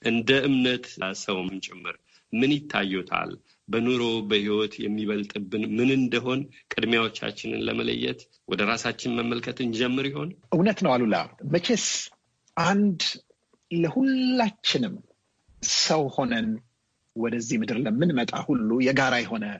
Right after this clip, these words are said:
Speaker 2: ነገር ቢኖር ሞት ነው። አንድ ህፃን ሲወለድ ስለዛ ህፃን በህይወት ዘመኑ ስለሚገጥሙት ነገሮች ምንም አናውቅም። ያ ህፃን ድሃ ይሁን ሀብታም፣ ምሁር ይሁን መሀይም መተንበይ በጣም አስቸጋሪ ነው። ነገር ግን አንድ ነገር በጣም ስለ ሁሉም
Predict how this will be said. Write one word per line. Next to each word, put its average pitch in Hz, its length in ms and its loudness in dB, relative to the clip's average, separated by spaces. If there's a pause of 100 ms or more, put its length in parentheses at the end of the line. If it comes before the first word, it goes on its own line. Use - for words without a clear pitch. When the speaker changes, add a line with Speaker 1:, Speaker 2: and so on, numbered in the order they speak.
(300)
Speaker 2:
ነገር 110 220 -4
ቢኖር 131 380 0
ሞት 120 300 0
ነው። - 120 -8 (300)
አንድ 117 140 2
ህፃን 117 240 -2
ሲወለድ 143 520 0 (200)
ስለዛ 151 440 0
ህፃን 160 360 0 (320)
በህይወት 156 360 4
ዘመኑ 156 300 4
ስለሚገጥሙት 151 880 2
ነገሮች 147 420 0 (320)
ምንም 180 240 4
አናውቅም። 107 400 -2 (280)
ያ 120 140 2
ህፃን 127 400 0 (460)
ድሃ 120 280 2
ይሁን 135 300 0
ሀብታም፣ 127 720 0 (200)
ምሁር 147 300 2
ይሁን 131 320 2
መሀይም 127 520 0 (400)
መተንበይ 156 420 2
በጣም 131 240 0
አስቸጋሪ 123 520 0
ነው። 104 120 -6 (360)
ነገር 196 260 4
ግን 202 140 2 (120)
አንድ 165 200 -2
ነገር 139 240 0
በጣም 131 360 -6 (140)
ስለ - 200 0
ሁሉም 190 380 0